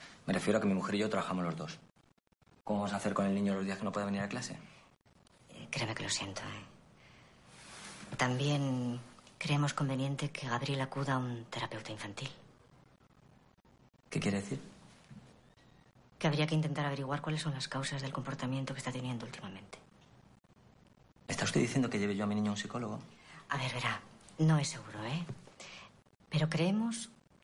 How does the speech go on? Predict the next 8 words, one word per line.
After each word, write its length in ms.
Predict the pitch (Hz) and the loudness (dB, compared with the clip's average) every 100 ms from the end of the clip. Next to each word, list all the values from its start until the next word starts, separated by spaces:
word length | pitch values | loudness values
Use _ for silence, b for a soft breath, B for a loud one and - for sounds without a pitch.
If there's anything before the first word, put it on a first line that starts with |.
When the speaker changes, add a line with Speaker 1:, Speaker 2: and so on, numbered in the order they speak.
| - - | -20 -2
Speaker 2:
que 220 | 151 139 | 2 2
Gabriel 560 | 131 123 147 147 151 - | 0 -4 0 0 0 -2
está 240 | - - | -4 -2
acosando 480 | 123 - - 123 113 | -2 -2 0 0 0
a 40 | |
un 60 | 147 | -2
compañero 440 | - - - - | -6 -8 -8 -8
suyo. 260 | - - | -8 -8